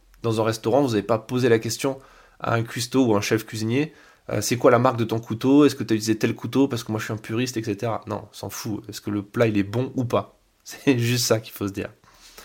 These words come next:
Voilà, donc, vous dites peut-être que ces quelques conseils que j'ai partagés avec vous,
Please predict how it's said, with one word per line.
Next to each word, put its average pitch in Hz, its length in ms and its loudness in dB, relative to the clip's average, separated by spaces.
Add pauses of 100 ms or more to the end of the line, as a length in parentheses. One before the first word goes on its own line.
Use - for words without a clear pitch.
(840)
Voilà, 120 380 4
donc, 135 260 0 (680)
vous 139 80 -4
dites 202 200 2
peut-être 175 280 4
que 135 120 4
ces - 320 -6
quelques 135 240 2
conseils 147 380 4
que - 80 -6
j'ai 117 100 0
partagés 120 400 2
avec 113 180 2
vous, 147 240 -4